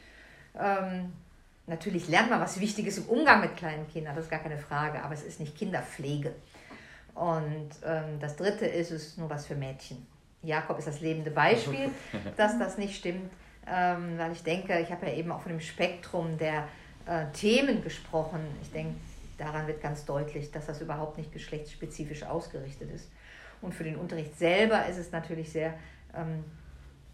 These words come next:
Speaker 1: ja, fruchtbar, darf ich an der Sach-, Stelle nicht sagen,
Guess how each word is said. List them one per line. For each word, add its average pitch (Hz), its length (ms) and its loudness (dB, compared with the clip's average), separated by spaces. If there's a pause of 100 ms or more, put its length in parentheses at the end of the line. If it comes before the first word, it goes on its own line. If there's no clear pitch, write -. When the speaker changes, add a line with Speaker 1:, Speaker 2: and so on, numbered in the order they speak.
Speaker 1:
ja, 151 260 -2 (720)
fruchtbar, 175 320 -4
darf 190 140 -2
ich 180 60 -2
an 170 60 -2
der 170 120 2
Sach-, 170 280 -4
Stelle 180 300 0
nicht 160 160 -4
sagen, 180 260 0